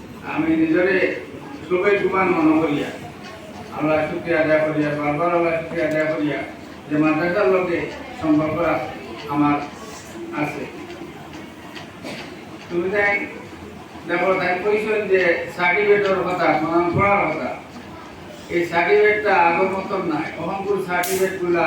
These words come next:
বহুত মূল্যবান হয়ে গেছে, তোমার নামের লগে, ছাত্রর লগে। কারণ আগে মাদ্রাসা থেকে একটা কিছু পাস করলা, সার্টিফিকেট দিলেই না। হইছে। তখন গভর্নমেন্টে এই মাদ্রাসাগুলা জানে, এখন নতুন মাদ্রাসা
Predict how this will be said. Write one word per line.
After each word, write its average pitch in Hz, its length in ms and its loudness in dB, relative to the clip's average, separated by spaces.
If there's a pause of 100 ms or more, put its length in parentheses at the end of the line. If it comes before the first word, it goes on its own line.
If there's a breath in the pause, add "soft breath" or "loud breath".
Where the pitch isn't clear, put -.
(680)
বহুত 170 280 0
মূল্যবান 160 480 4
হয়ে 160 180 2
গেছে, 151 200 0 (120)
তোমার 151 260 4
নামের 175 300 2
লগে, 156 220 0 (180)
ছাত্রর 147 460 -2
লগে। 156 220 0 (440)
কারণ 156 240 -4
আগে 185 220 4
মাদ্রাসা 220 300 0
থেকে 214 180 4
একটা 208 200 0
কিছু 202 180 0 (640)
পাস 170 260 2
করলা, 196 220 4 (160)
সার্টিফিকেট 180 420 2
দিলেই 180 320 4
না। - 80 -6 (880)
হইছে। 160 320 2 (280)
তখন 208 340 2 (300)
গভর্নমেন্টে 196 540 0 (120)
এই 196 140 4
মাদ্রাসাগুলা 180 640 2 (100)
জানে, 160 280 4
এখন 170 240 0
নতুন 190 280 -4
মাদ্রাসা 165 380 -2